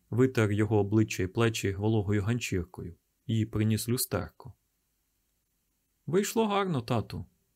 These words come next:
"Чудово". "Я дуже худий". "Ти справді дуже худий". Чоловік і сам підстригся,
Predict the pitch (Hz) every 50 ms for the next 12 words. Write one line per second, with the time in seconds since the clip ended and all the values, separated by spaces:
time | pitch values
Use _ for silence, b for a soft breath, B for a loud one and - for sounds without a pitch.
0 | _ _ _ _ _ _ _ _ _ _ _ _ _ _ - - 170 135 104 95
1 | 90 85 82 80 80 - _ _ _ _ _ _ _ _ _ _ _ _ _ _
2 | _ _ _ _ _ _ - 131 147 175 180 180 175 170 175 185 180 170 185 180
3 | - - 202 175 131 117 120 117 110 - _ _ _ _ _ _ _ _ _ _
4 | _ _ _ _ _ _ _ _ _ _ _ - - 127 135 135 - - - 120
5 | 113 107 98 95 101 101 98 98 98 95 98 98 - - 110 98 92 87 85 80
6 | - _ _ _ _ _ _ _ _ _ _ _ _ _ _ _ _ _ _ _
7 | _ _ _ _ _ - - - 143 165 180 180 - 156 - - 135 117 98 -
8 | 113 110 - - 123 127 131 127 - - - 104 98 90